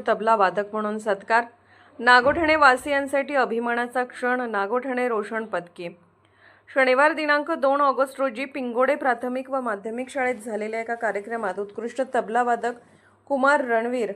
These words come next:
नरेश भंडारी यांचा श्री प्रेरणा फाउंडेशन कुसुंबळे, तालुका अलिबाग,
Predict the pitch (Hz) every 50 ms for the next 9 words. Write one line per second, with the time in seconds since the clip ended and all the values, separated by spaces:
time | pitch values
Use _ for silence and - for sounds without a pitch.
0 | - _ - 202 220 226 220 254 262 247 247 202 240 226 226 220 226 226 233 -
1 | 214 208 196 196 202 196 226 226 226 226 247 240 233 240 - 202 202 208 214 233
2 | 247 247 247 233 208 202 202 208 214 - 247 240 240 240 - 220 214 214 254 254
3 | 254 240 233 220 226 262 - _ _ _ _ _ _ _ _ _ 233 247 254 254
4 | 247 311 285 277 262 269 233 247 269 277